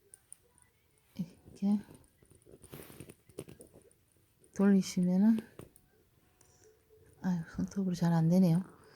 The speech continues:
이게 이 잡고, 두 손으로 잡고 이렇게 돌리시고 원-, 이렇게 와야 됩니다. 평-, 이렇게 요 선하고 평행하게. 네. 그러면은 이제 다 고-, 수리가 다 된 겁니다.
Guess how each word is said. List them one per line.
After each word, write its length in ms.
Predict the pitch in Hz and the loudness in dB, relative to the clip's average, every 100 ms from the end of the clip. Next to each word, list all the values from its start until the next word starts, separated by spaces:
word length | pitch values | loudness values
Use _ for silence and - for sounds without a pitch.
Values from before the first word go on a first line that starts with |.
| - - - _ - - - - - - - - - - - | -20 -20 -20 _ -20 -20 -20 -20 -20 -20 -20 -20 -20 -10 -6
이게 260 | 202 240 | 2 4
이 220 | 190 185 - _ - | 4 2 -2 _ -6
잡고, 400 | - 208 - 185 | -4 -4 -2 0
두 140 | 226 | 2
손으로 360 | 226 269 226 185 | 8 10 10 6
잡고 580 | 185 196 - 165 208 - _ _ - - - _ - | 4 2 4 6 6 4 _ _ -20 -20 -20 _ -8
이렇게 260 | - 175 175 | -4 -2 -2
돌리시고 720 | 170 220 214 - 170 156 160 - _ _ _ | 4 6 6 2 -4 -2 -2 -4 _ _ _
원-, 280 | 175 175 180 - | -2 0 -2 -4
이렇게 260 | 185 185 170 | -6 -4 -2
와야 280 | 175 185 196 | 0 0 0
됩니다. 320 | 160 156 160 - | 0 -2 -4 -8
평-, 160 | 165 - | -12 -12
이렇게 340 | _ - 170 165 _ - _ _ _ _ _ | _ -16 -14 -16 _ -20 _ _ _ _ _
요 80 | 185 | -6
선하고 380 | 185 190 185 170 | 2 2 2 0
평행하게. 760 | - 175 170 175 175 170 170 - _ | -4 -2 0 -2 -4 -6 -10 -12 _
네. 80 | 180 - _ _ _ _ _ _ - _ _ - - | -16 -16 _ _ _ _ _ _ -20 _ _ -20 -4
그러면은 640 | 196 196 185 208 254 254 | 2 4 4 6 6 4
이제 160 | 165 - - _ _ | 0 -8 -10 _ _
다 160 | - 151 | -10 -10
고-, 140 | - - - | -10 -18 -16
수리가 460 | - - 247 190 | -8 0 4 4
다 160 | 165 160 | 4 -2
된 200 | 160 160 | 0 0
겁니다. 560 | 165 165 165 160 - | 0 0 -2 -6 -10